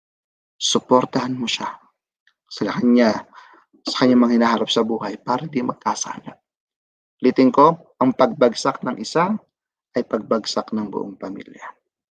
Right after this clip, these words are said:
Yun. <clears throat> Ito, ah, <clears throat> tayo nagwo-work tayo sa labas.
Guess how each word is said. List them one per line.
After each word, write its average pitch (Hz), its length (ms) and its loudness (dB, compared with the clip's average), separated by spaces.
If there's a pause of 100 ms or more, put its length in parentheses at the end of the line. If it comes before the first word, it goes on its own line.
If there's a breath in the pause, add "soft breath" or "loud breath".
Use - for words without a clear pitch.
(800)
Yun. 120 640 6 (240)
<clears throat> 139 300 -4
Ito, 147 180 4
ah, 131 240 4 (160)
<clears throat> 131 240 -2 (260)
tayo 120 140 4
nagwo-work 139 480 4
tayo 127 160 -2
sa 127 160 -4
labas. - 560 0